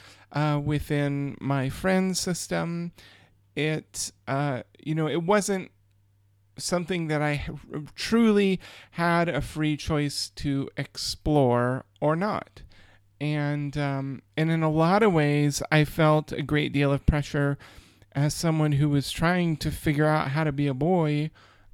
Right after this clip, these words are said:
um, because that's what everyone told me I was, and that's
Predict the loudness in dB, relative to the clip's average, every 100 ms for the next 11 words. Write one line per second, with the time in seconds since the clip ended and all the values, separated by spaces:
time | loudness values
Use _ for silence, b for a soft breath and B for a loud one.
0 | -6 -2 -2 -2 -4 -8 -12 -10 -6 -4
1 | -2 -2 -2 -2 0 0 0 0 0 0
2 | 0 2 4 2 0 -2 -2 -2 -4 -6
3 | -8 -10 -10